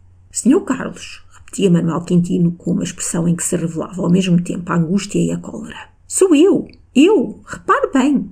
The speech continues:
é um pai que lhe vem pedir contas da sua única filha." Carlos, a quem a surpresa parecia haver paralisado, a surpresa e porventura ligeiros remorsos de consciência também,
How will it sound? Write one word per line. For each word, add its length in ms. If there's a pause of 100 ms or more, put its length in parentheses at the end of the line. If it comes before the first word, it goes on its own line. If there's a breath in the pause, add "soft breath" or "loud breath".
(200)
é 100
um 220
pai 360
que 140
lhe 60
vem 180
pedir 300
contas 380
da 80
sua 240
única 340
filha." 420 (880 soft breath)
Carlos, 640
a 60
quem 180
a 40
surpresa 500
parecia 360
haver 220
paralisado, 800 (280)
a 60
surpresa 720
e 140
porventura 600
ligeiros 460
remorsos 460
de 60
consciência 580
também, 480